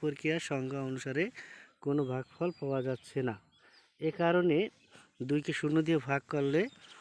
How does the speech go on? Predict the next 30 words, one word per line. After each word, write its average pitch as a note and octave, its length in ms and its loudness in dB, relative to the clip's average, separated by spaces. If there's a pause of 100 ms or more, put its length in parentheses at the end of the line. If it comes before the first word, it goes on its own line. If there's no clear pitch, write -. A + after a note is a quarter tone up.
(160)
সেটাকে D#3 440 2
আমরা D#3 180 4
অসংজ্ঞায়িত D3 640 2
বা D#3 260 2
আনডিফাইন্ড C#3 580 2 (680)
বলি। B2 260 4 (540)
একইভাবে F#3 640 4
এক, D#3+ 220 6 (100)
তিন, E3+ 300 4
চার, D3 280 4
পাঁচ, D3 340 2
ছয়, C#3+ 400 -2 (280)
বারো, C3+ 380 0 (640)
এরকম D#3 340 4
সব D3+ 200 0
সংখ্যাকে F3 440 2
জিরো D#3+ 220 0
দিয়ে D#3+ 160 2
ভাগ C#3 260 -2
করলে D3+ 180 0
আমরা C#3 220 -2
অসংজ্ঞায়িত C#3 460 -4
আনডিফাইন্ড C3 520 -4
পাবো। C3 300 -4 (560)
অর্থাৎ C#3+ 340 4
যখন D#3 340 2
এক D#3+ 180 4
দিয়ে F3 140 2
করবো, F3 220 0
তখন E3 280 0